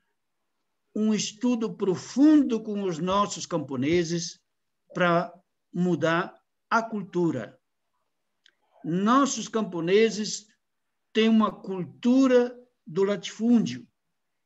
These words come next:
Então, não dá pra nós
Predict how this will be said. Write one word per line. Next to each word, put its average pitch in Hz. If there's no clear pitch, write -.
Então, 226
não 311
dá 254
pra 214
nós 220